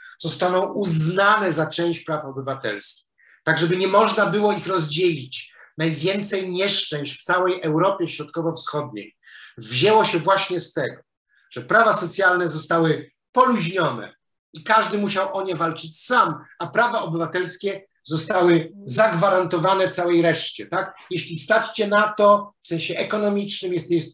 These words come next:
jeśli jesteś wystarczająco silny, to prawa obywatelskie masz, prawda? Więc to jest pierwsza rzecz. Druga rzecz.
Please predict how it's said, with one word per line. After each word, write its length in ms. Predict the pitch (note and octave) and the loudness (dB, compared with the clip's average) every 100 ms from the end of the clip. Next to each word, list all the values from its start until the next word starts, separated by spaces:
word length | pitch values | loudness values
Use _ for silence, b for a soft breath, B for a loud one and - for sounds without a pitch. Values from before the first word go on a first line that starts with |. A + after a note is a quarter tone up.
| _ - | _ -12
jeśli 240 | C3+ E3+ | -6 -4
jesteś 260 | E3+ E3 D#3 | -2 -2 -4
wystarczająco 640 | D#3+ - - D#3+ D3+ D3+ | -2 -2 -2 -4 -4 -4
silny, 580 | D3+ B3+ A#3 G3+ F#3 B B B | -4 -2 -2 -2 -4 B B B
to 80 | F#3 | -8
prawa 300 | D#3+ G3+ F3+ | 0 2 4
obywatelskie 640 | E3+ E3 E3 D#3 D#3 D3+ D3 | 2 2 2 0 -2 -6 -2
masz, 500 | C#3 - - - - | -2 -4 -12 -18 -16
prawda? 440 | A#2+ A#2 D#3+ - B B B B | -16 -8 -8 -8 B B B B
Więc 140 | C3 | -4
to 80 | A3+ | 0
jest 180 | A3+ - | 0 0
pierwsza 420 | A#3 A#3+ - C3 | 4 4 4 0
rzecz. 420 | - F#2+ - - _ b _ | -2 -8 -14 -20 _ b _
Druga 360 | B2+ A#3+ A3+ G3 | 2 2 4 2
rzecz. 540 | C#3+ A2 - - - | 2 -2 -6 -14 -18